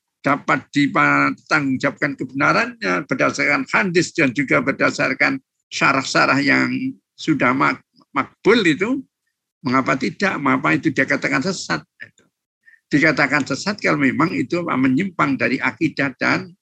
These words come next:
ajaran syarah yang pokok. Nah, saya rasa gitu, Mas, nanti. Oke. Tapi us-, upaya Anda sudah sangat bagus.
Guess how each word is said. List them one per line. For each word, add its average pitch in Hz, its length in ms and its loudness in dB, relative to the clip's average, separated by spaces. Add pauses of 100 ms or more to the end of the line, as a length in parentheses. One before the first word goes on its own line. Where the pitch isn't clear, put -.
(160)
ajaran 113 400 -2
syarah 120 320 -2
yang 107 240 -2
pokok. - 420 -8 (880)
Nah, 95 300 -2
saya 135 320 2
rasa 175 160 2
gitu, 143 240 2
Mas, 135 240 -2
nanti. 117 580 -8 (1200)
Oke. - 300 -2 (680)
Tapi 151 480 2
us-, 127 220 -2
upaya 135 340 2
Anda 123 220 -2
sudah - 240 -4
sangat 117 320 -4
bagus. - 480 -6